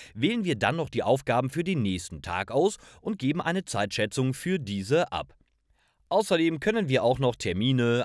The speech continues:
Aufgaben, E-Mails und Co. aus anderen Anwendungen importieren und einfügen.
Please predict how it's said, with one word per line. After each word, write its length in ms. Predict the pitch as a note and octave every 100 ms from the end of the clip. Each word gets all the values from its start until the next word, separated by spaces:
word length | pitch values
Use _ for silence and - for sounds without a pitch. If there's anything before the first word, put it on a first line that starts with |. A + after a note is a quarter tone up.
| -
Aufgaben, 680 | E2+ E2 - D#2+ E2 E2+ F#2
E-Mails 460 | D#3 E3 C#3 C#3 G#2
und 160 | G2
Co. 280 | E3 E3+ E3+ - -
aus 180 | G3 F#3+
anderen 400 | G3 G#3+ E3 C#3
Anwendungen 680 | D3 F3 G#2+ A#2 A#2+ B2+
importieren 680 | A#2+ G#2+ F#2 E2+ B2 B2+ D#3+
und 340 | F3+ G#3 - -
einfügen. 680 | - - - F3+ C#2 -